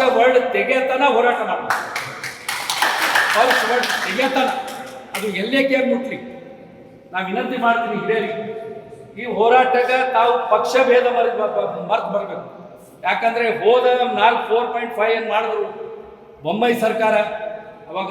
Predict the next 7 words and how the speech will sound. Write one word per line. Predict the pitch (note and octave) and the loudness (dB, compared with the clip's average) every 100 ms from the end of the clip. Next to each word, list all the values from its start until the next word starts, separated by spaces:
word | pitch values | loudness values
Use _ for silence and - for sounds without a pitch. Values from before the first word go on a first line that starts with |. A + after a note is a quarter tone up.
| F#3+ | -6
ನಾವು | F#3+ E3+ | -6 -4
ಕಾಂಗ್ರೆಸ್ದವ್ರು | F#3 A3 A3+ A#3 G#3+ - | 0 2 2 0 -2 2
ಭಾಳ | F#3+ B3+ | 4 4
ಮಾಡಿ | B3 - - | 4 2 0
ಹೋರಾಟ. | - - - - - - - - - - - - - | -2 -4 -8 -10 -14 -16 -18 -20 -20 -20 -20 -20 -4
ನಾವು | G#3+ G3 | -2 0
ಇವತ್ತು | F#3 B3 C4 | 2 2 2